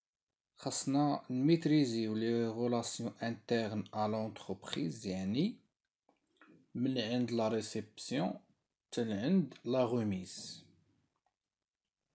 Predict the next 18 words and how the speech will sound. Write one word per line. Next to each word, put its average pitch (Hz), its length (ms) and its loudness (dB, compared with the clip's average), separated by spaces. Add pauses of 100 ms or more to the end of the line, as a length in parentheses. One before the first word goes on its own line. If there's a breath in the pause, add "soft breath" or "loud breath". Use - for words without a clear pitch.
(280)
حتى - 160 -10
لعند 110 240 0
الردان 104 560 2
ديال 110 320 2 (720 soft breath)
الفييكول. 104 640 -2 (1000)
هادوك 104 360 -2
المراحل 107 640 0 (540)
غادي 123 180 2
نشوفوهم 117 580 0
دابا، 131 400 0 (400)
ونشوفو 127 600 -2
باش 131 300 -2
كيتميزو. 127 1000 0 (600)
الخلاصه، 160 680 0 (400)
من 131 280 -2
بعد 123 260 2
لا 127 240 4
ريسيبسيون 120 840 -2